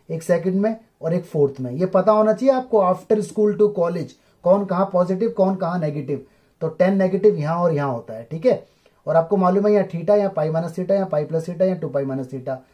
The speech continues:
हम टिक वालों पर रहेंगे, तो यहाँ जाएंगे, तो angle मेरा थ्री एक्स है, theta मेरा थ्री एक्स है, तो three X is equal to pi minus theta। ये वाला theta यहाँ से निकलता है, इसके उप-,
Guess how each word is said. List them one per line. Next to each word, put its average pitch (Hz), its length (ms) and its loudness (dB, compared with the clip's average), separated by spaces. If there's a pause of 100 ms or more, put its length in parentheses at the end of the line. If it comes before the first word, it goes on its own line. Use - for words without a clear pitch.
(340)
हम 220 380 0 (160)
टिक 247 160 0
वालों 208 280 6
पर 196 120 2
रहेंगे, 127 420 -4 (340)
तो 156 80 -6
यहाँ 170 240 0
जाएंगे, 135 420 -2
तो - 200 -12 (100)
angle 196 300 0
मेरा 233 180 2
थ्री 190 300 -2
एक्स 185 220 0
है, 123 160 -8 (360)
theta 185 220 0
मेरा 202 140 4
थ्री 165 240 -4
एक्स - 200 -4
है, - 160 -12 (300)
तो 151 80 -8
three 170 220 -2
X 196 140 -2
is 190 120 0
equal 196 260 0
to 202 140 2
pi 180 220 4
minus 185 460 0 (380)
theta। 190 360 2 (120)
ये 185 140 4
वाला 240 180 2
theta 226 380 2
यहाँ 175 300 -2
से 208 100 2
निकलता 156 360 -2
है, 175 60 -4
इसके 147 300 -8
उप-, 156 260 -16